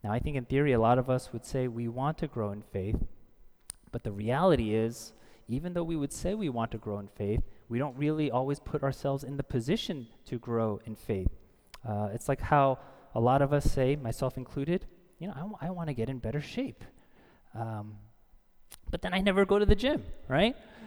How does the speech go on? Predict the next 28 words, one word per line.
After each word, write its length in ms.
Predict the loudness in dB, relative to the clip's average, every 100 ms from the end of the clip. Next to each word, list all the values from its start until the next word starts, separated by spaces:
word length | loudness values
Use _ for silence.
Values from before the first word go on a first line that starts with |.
| -10 -2
Going 200 | 0 2
to 100 | 0
the 80 |
gym 200 | 2 0
is 80 | -2
hard. 460 | -4 -2 -2 -2 -6 -16 -4
You 100 | 0
don't 120 | 4
see 120 | 6
the 80 | 6
benefit 480 | 4 4 4 2 2
of 80 | 4
going 180 | 2 2
to 100 | 0
the 80 |
gym 260 | 2 2 2
immediately. 520 | 0 2 2 2 -2
It 580 | -2 -6 -18 -20 -18 -2
takes 200 | 0 0
up 140 | 0
a 60 | 0
lot 180 | 2 2
of 100 | 2
time, 480 | 0 0 -2 -4 0
a 40 |
lot 140 | 2 4
of 80 | 4
energy, 520 | 2 2 0 -2